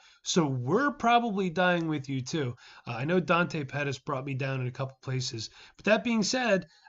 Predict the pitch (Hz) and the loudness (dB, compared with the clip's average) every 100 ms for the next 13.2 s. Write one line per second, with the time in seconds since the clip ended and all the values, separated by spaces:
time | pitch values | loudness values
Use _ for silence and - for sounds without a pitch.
0 | - 156 151 202 160 208 - 180 180 180 | 0 2 4 4 4 2 0 0 0 0
1 | 160 143 160 160 139 131 143 175 147 131 | -2 0 0 0 -2 -2 -4 -2 -2 -2
2 | 143 135 208 170 175 180 175 170 147 170 | -2 0 0 0 0 0 0 0 0 -2
3 | 147 - 160 143 127 110 156 170 156 147 | -2 -4 -4 -2 -4 -4 -6 -6 -8 -6
4 | 143 143 151 151 143 143 214 170 123 - | -4 -4 -2 -2 0 0 0 0 -2 -10
5 | - - - 190 175 139 151 226 262 208 | -20 -4 6 10 10 6 4 4 4 4
6 | 226 214 202 190 180 156 202 214 170 143 | 4 4 4 2 0 0 0 2 2 2
7 | 131 170 156 143 147 208 - - 180 170 | 2 0 0 0 0 0 -2 2 2 2
8 | - 175 156 143 120 127 123 - - - | -2 -2 -2 -2 -2 -2 -2 -6 -20 -20
9 | - - - - - _ 156 160 156 202 | -20 -20 -20 -20 -20 _ 2 4 4 4
10 | 240 220 185 143 - 143 139 139 226 233 | 2 4 0 0 -4 -2 -2 -2 -2 -2
11 | 226 240 202 113 - - - _ - 214 | -4 -2 0 -2 -6 -8 -16 _ -2 2
12 | 226 190 208 196 - 214 190 151 160 190 | 2 2 2 2 0 0 0 0 2 2
13 | 147 - | 0 -4